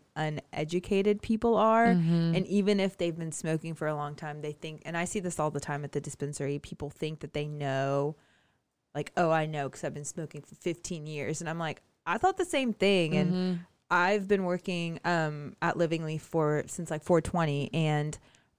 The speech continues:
Speaker 1: I still don't know. And honestly, when I really started learning about cannabis, like, it
Speaker 2: Mm-hmm.
Speaker 1: was when I started working at Living Leaf. Like, it was when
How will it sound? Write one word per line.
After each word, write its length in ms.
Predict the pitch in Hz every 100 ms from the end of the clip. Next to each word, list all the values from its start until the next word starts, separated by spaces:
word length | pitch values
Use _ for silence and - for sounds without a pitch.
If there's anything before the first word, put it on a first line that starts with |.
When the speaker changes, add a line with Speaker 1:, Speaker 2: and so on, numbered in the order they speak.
| _ _ -
Speaker 1:
I 160 | 190
still 1040 | 311 - - _ _ _ _ _ 180 180 175
don't 240 | 156 135
know. 180 | 147 143
And 160 | 131
honestly, 400 | 160 175 233 233
when 140 | 214 190
I 60 |
really 340 | 214 160 156 170
started 260 | 180 165
learning 320 | 147 143 143 156
about 300 | 151 135 -
cannabis, 580 | 156 147 143 147 151
like, 140 | 151 165
it 80 | 175
Speaker 2:
Mm-hmm. 180 | 190
Speaker 1:
was 220 | 175 165 -
when 160 | 165
I 100 | 147 147
started 320 | - 143 147
working 280 | 143 143 151
at 100 | -
Living 260 | - -
Leaf. 260 | 71 - -
Like, 200 | 160 -
it 80 | 135
was 240 | 160 160
when 240 | 170 160